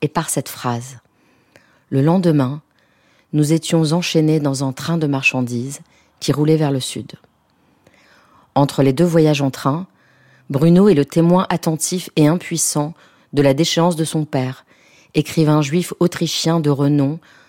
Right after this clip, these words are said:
rendu fou par une critique antisémite déchaînée. Oui, est-il prêt à penser,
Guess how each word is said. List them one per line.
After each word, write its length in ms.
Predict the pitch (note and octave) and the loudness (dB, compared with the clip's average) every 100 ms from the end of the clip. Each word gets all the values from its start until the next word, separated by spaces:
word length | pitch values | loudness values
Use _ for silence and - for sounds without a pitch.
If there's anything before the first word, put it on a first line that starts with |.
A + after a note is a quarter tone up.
| _ _ - | _ _ -2
rendu 380 | C#3 F3 D#3 | 2 2 2
fou 380 | E3 - - G3 - | -4 -6 -4 -4 -2
par 200 | D#3 C#3 | -2 0
une 100 | C#3 | 0
critique 500 | - D#3 - E3 - | -2 -6 -4 -6 -4
antisémite 760 | E3+ E3 D#3 - D3 D3 D#3 - - _ C3+ | -6 -4 -4 -4 -2 -2 -2 -8 -20 _ -6
déchaînée. 680 | B2+ E3+ - C#3+ B2+ B2 - _ _ _ _ _ _ _ _ | -2 0 2 0 -2 -6 -14 _ _ _ _ _ _ _ _
Oui, 300 | D#3 F3 E3+ - C#3 | 2 2 0 -6 -8
est-il 240 | - C#3 | -6 -8
prêt 240 | - C#3+ | -6 -6
à 60 | C3+ | -6
penser, 500 | C3+ C3+ - C#3+ | -6 -6 -6 -8